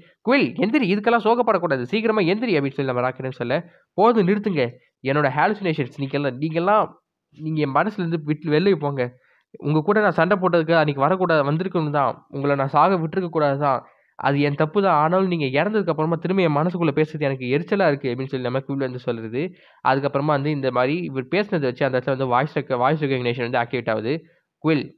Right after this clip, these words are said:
நீ எங்களை பார்த்திருப்பேன்னு நினைக்கிறேன். நீ வந்திருக்கும்போது கண்டிப்பா நாங்க உயிரோட்டு இருக்கிறதுக்கு வாய்ப்பு இல்ல தான். நீ சொன்னப்பவே நாங்க நம்பியிருக்கணும், but ஆனா நாங்க நம்பாம விட்டுட்டோம்.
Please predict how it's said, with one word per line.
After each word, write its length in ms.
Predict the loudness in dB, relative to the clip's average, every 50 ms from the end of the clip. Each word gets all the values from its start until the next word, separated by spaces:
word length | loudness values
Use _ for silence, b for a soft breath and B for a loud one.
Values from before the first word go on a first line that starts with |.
| _ _ _ _ _ _ _ _ _ _ _ _ _ _ -12
நீ 120 | -8 -6 -4 -2
எங்களை 240 | -2 0 0 -2 2
பார்த்திருப்பேன்னு 540 | 2 2 2 2 0 -2 -2 -2 -2 -2
நினைக்கிறேன். 360 | -4 -4 -2 -2 -2 -2 -2 -4 -8 _ _ _ _ _ _ _ -8
நீ 200 | -4 0 2 2 2 2 2
வந்திருக்கும்போது 560 | 2 2 2 0 -2 -2 -2 -2 -2 -2 0
கண்டிப்பா 320 | 0 -2 -2 0 0 0
நாங்க 200 | 0 0 0 -2
உயிரோட்டு 280 | -2 0 0 0 0 -2
இருக்கிறதுக்கு 300 | -2 -4 -4 -2 -2 -2
வாய்ப்பு 200 | -2 -2 -2 -2
இல்ல 120 | -2 0
தான். 200 | 0 0 -2 -2 b b b b b b -8
நீ 80 | -8 -4
சொன்னப்பவே 440 | 0 0 2 2 2 0 0 0 0
நாங்க 200 | 0 0 0 0
நம்பியிருக்கணும், 520 | -2 -2 0 -2 -2 -2 -2 -2 -2 -2
but 140 | -2 -2 -2
ஆனா 160 | 0 -2 -2
நாங்க 200 | -2 -2 -2 -2
நம்பாம 320 | -2 -2 0 0 0 0 -2
விட்டுட்டோம். 400 | -4 -6 -6 -6 -4 -6 -6